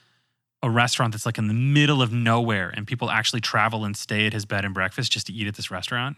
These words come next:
And then there was the one that was really cool, was this lady who, um,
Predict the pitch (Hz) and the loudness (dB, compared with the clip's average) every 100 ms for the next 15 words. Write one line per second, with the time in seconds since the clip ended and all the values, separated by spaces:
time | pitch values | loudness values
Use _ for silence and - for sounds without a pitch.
0 | _ _ _ _ _ _ _ _ _ 151 | _ _ _ _ _ _ _ _ _ 4
1 | 151 147 143 139 135 147 139 123 113 113 | 6 6 4 4 4 4 4 2 -2 0
2 | 151 139 - 120 101 101 98 120 110 107 | 2 2 0 -2 -2 -4 -6 -6 -4 -2
3 | 120 120 120 107 110 101 - 95 90 92 | 0 2 0 -2 -4 -4 -4 -2 -2 -4
4 | 90 | -10